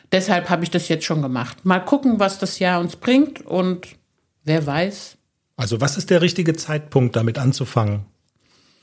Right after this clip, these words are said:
Speaker 1: Oh, das ist ein bisschen schwierig. Das kommt, glaub ich, auch aufs Pferd an. Ich hätte zum Beispiel bei Acy hätte ich's auch machen können, Kandare und direkt in die Prüfung reiten. Der war total problemlos.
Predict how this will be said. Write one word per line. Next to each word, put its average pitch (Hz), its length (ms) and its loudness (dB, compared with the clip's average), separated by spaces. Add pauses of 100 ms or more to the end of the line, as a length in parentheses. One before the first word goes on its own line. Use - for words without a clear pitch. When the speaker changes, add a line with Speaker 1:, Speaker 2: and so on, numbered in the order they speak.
(1040)
Speaker 1:
Oh, 208 100 2
das 220 180 0
ist 220 100 -6
ein - 40 -20
bisschen 240 280 2
schwierig. 240 460 2
Das 220 160 -2
kommt, 226 180 2
glaub 226 200 2
ich, 226 120 -2
auch 202 140 0
aufs - 240 -6
Pferd 240 340 -2
an. 254 140 4
Ich 247 100 -2
hätte 240 380 -2
zum 247 180 2
Beispiel 226 480 2
bei 202 180 0
Acy 262 380 0
hätte 247 180 -2
ich's 247 140 -2
auch 226 200 -4
machen 233 280 2
können, 233 380 2
Kandare 240 580 0
und 226 220 -2
direkt 208 320 0
in 214 80 2
die 208 80 0
Prüfung 196 340 0
reiten. 135 420 -2
Der 220 200 -2
war 240 280 -2
total 240 400 -4
problemlos. 285 840 2